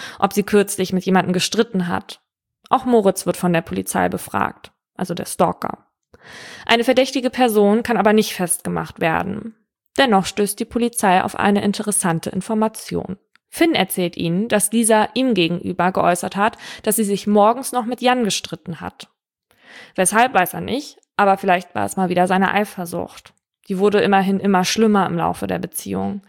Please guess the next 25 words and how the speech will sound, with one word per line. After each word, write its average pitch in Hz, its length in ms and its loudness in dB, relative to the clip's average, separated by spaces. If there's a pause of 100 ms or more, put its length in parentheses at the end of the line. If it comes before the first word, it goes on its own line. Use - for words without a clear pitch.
(380)
Lisa 208 240 4
hat 202 120 2
sich 196 140 -4
manchmal 190 260 2
richtig 185 320 -6
eingeengt 185 520 0
gefühlt, 175 460 -4
das 185 140 -2
ist 175 100 -8
ihrer 180 200 0
Mutter 180 300 0
auch 185 160 2
aufgefallen. 180 800 -6 (180)
Auf - 160 -8
Nachfrage 214 720 0
behauptet 214 440 -2
Jan, 196 380 2
sich - 220 -4
mit 220 180 -2
Lisa 226 220 2
morgens 226 360 2
nicht 262 220 -4
gestritten - 460 -10
zu 170 200 -14
haben. 180 360 -10